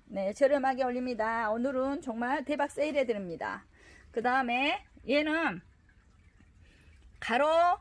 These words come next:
십오 센치, 높이 십이점오 센치, 만 이천 원입니다. 어,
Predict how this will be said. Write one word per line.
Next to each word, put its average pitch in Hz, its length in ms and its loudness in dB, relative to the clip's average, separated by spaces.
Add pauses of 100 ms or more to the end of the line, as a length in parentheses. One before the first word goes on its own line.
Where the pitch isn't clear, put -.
(120)
십오 330 380 -4
센치, 226 560 0
높이 285 420 -4
십이점오 311 680 0
센치, 226 640 0
만 226 200 4
이천 339 220 -2
원입니다. 180 560 -6 (1400)
어, 247 760 0